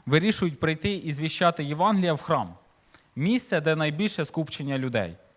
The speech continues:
І що цікаво, що це місце, де люди справді слухають. Тобто, бо, наприклад, е, апостоли могли піти, наприклад, на ринок, але на ринку там ніхто не чує,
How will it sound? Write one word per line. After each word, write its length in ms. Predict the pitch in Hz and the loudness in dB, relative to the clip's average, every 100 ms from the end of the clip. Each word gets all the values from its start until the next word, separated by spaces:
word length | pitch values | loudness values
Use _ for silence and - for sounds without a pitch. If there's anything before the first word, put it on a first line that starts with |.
| _ _ _ _ _ - | _ _ _ _ _ -8
І 120 | 156 160 | -2 0
що 140 | 196 | 0
цікаво, 420 | 185 190 254 233 | 0 2 2 2
що 200 | - 180 | 0 -4
це 220 | - 185 | 0 0
місце, 380 | 180 214 214 175 | 2 0 -2 -2
де 200 | 160 165 | 2 2
люди 260 | 165 175 156 | 2 -2 -4
справді 320 | - 160 147 | -2 -2 -4
слухають. 500 | - 185 147 92 78 _ _ _ _ _ | -6 -4 -4 -10 -16 _ _ _ _ _
Тобто, 240 | 147 131 151 | -6 -4 -2
бо, 120 | 175 | -2
наприклад, 420 | 180 202 190 185 | 0 2 0 0
е, 200 | 170 156 - - - | 2 2 0 -12 -10
апостоли 460 | - 143 247 - 175 | -2 2 2 2 0
могли 260 | 165 156 190 | 2 2 0
піти, 260 | 165 165 | 0 0
наприклад, 460 | 160 147 151 143 139 | -2 -2 -2 -2 2
на 100 | 151 | 4
ринок, 480 | 131 101 92 - - - _ _ _ _ - | 4 0 -4 -8 -18 -20 _ _ _ _ 0
але 300 | 139 156 160 | 4 6 6
на 140 | 160 | 4
ринку 280 | 175 180 - | 4 2 -2
там 180 | 156 151 | -2 0
ніхто 260 | 147 - | -2 -2
не 100 | 151 | -4
чує, 360 | 139 - 101 | -4 -8 -10